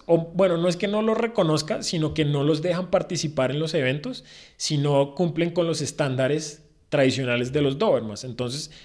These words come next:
si usted quiere que su perro compita en alguna de las, de las pruebas, bueno,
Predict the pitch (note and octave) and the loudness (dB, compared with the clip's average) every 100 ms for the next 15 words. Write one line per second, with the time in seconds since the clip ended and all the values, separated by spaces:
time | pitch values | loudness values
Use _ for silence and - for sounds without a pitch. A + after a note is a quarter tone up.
0 | - - C#3 - D3 D#3 E3 F#3+ F#3+ F3+ | -18 -6 -4 0 0 4 4 2 0 -2
1 | F3 D3 C3+ C3 D#3 D#3 D#3+ B2+ C#3 C#3 | 0 0 0 2 0 -2 -4 0 -2 -2
2 | F3+ - - - - - - _ _ _ | -6 -6 -18 -20 -20 -20 -20 _ _ _
3 | _ _ - E3 C#3+ C3+ B2+ C3+ C3+ D#3 | _ _ -2 2 2 2 2 0 2 4
4 | F3 D#3 C3+ A#2+ A#2+ A#2+ A#2+ A#2 A#2 B2 | 4 6 6 4 0 -2 -4 -8 -8 -6
5 | A#2 G#2+ G2+ - - C3 C3+ C#3 B2+ A#2+ | -6 -6 -8 -8 2 6 6 2 -4 -8
6 | A2 | -8